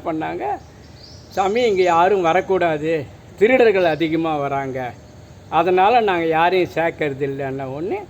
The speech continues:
"இதுவும் நன்மைக்கே" அப்படின்னு சொல்லிட்டு ஊருக்கு வெளியில போயிட்டு ஒரு மரத்து கீழே தங்குறாருங்க. அந்த மரத்து கீழே தங்கும்போது என்ன பண்றாரு,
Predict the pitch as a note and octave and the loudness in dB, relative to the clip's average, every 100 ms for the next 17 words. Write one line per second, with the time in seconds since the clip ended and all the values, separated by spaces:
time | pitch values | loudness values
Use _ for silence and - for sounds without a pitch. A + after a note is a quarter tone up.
0 | - - - F3+ G3+ A3+ A3+ A3+ G#3 E3+ | -20 -20 -14 -2 4 6 6 4 4 2
1 | E3+ F3+ F3 - F3 F3 D#3 C#3+ D3 D#3+ | 2 2 0 0 2 2 2 -2 0 0
2 | D#3 C#3 C3+ C3 - - G#4 A3+ - - | 0 -2 -6 -6 -10 -6 -6 -6 -10 -18
3 | - - G#3+ C4+ B3 - F#3 E3 E3 E3+ | -20 -6 0 0 0 0 0 2 0 0
4 | D3 - - - B3+ B3 F#3+ D3+ D3 F3+ | -4 -8 -16 -12 -6 -2 0 2 2 0
5 | - A3 - F3+ F3+ F3 D3 C#3+ C#3+ C#3 | -2 -6 -2 0 0 -2 -4 -2 -4 -6
6 | B2 C3 - - - - - - E3 F3 | -8 -14 -18 -20 -20 -20 -20 -10 -4 0
7 | E3+ E3 G3 B3 - A#3 - G#3+ G#3 F#3+ | 0 2 2 0 -2 -6 4 6 6 2
8 | F3 F3 F3+ E3+ F3 F3 D#3+ D3+ F#3+ E3+ | -2 -2 -4 -2 -2 0 -2 -2 -4 -4
9 | C#3+ - C3+ C3 F#3+ B3+ | -8 -10 -8 0 2 2